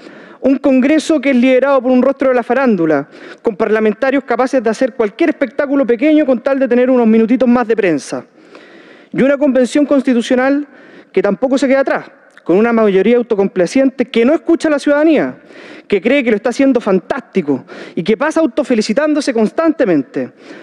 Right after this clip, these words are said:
con convencionales que se disfrazan de Pokémon o dinosaurios en este hemiciclo,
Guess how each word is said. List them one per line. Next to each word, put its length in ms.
con 140
convencionales 640
que 100
se 120
disfrazan 420
de 80
Pokémon 480
o 100
dinosaurios 680
en 80
este 180
hemiciclo, 540